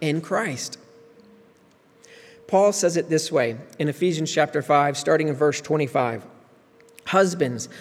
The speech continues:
love your wives just as Christ loved the church and gave himself up for her to make her holy, cleansing her by the washing with water through the word, and to present her to himself as a radiant church without stain or wrinkle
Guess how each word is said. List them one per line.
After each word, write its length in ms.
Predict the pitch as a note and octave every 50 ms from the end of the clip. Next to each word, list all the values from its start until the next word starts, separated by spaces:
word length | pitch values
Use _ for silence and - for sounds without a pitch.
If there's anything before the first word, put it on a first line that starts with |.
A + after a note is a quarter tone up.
| - -
love 340 | - E3 F3 F#3+ G#3+ A#3+ A#3
your 160 | B3 B3 G#3+
wives 560 | E3 D3+ C#3 C3+ C3+ C3 B2+ C3+ B2+ - - - - - - -
just 280 | D3 E3 F#3 F#3+ F#3+ G3
as 120 | F#3+ F3+
Christ 640 | - - - E3 E3+ E3 D#3 D3 - - - - -
loved 240 | D3 D3+ D3+ D3 D3+
the 80 | D3+
church 440 | - - - C3 A#2 A2 - - - - - - -
and 180 | D#3 D3+ D3+
gave 260 | D#3 E3+ F3+ G#3 G3
himself 440 | A#3 G#3+ G3+ - E3+ E3+ D#3+ D3 - - -
up 200 | F3+ A3 A3+ -
for 140 | - F#3+ D3+
her 320 | C#3 C3+ C3+ C3 C3 C3 - - - -
to 120 | - D#3
make 240 | D#3+ E3 E3 E3 -
her 140 | G3 F3 C#3+
holy, 460 | D#3 D3+ D#3+ D3 C3 B2+ B2 C3 B2+ - - - - - -
cleansing 520 | - - E3+ F#3+ G#3+ A3 G3+ G#3 G#3 F3
her 280 | C#3+ D3 D3 D3 D3 C#3+ - - - -
by 100 | - E3+
the 100 | D#3+ D#3+
washing 480 | D3+ D3 D#3 D#3+ D#3+ E3 - - F3+ E3+
with 140 | E3 D3+ C#3+
water 380 | D3+ D#3+ D#3 D#3+ D3 D3+ D#3
through 220 | C#3+ - E3 F3 G3+
the 100 | A3 F#3+
word, 460 | D3+ C#3 C3+ B2+ A#2+ A#2 A#2+ B2 - - - - - -
and 80 | - D3
to 100 | D#3 D#3
present 420 | D#3 E3 D#3 C#3+ E3 G3 A#3 -
her 160 | D3+ D3+ D3+ D3
to 120 | - E3+
himself 460 | F3 G3 G#3 F#3+ - D#3 D#3 D3+ D3 D3+
as 120 | D3 C#3
a 60 | D3+
radiant 480 | C#3 D3 E3 F#3 A3 G#3+ G3 F#3+ - -
church 340 | - D3 C#3 C3+ C3 - - - - - - - - - _ -
without 440 | D#3 D#3+ D3 D#3+ D#3 F3+ A3 A#3+ -
stain 480 | - - - F3+ E3+ F3+ F3+ F3+ F#3
or 180 | F3 D3 D#3 D#3+
wrinkle 600 | D3 C#3+ D3+ D3 C#3+ C3+ C#3 - C3+ C3 C3 C3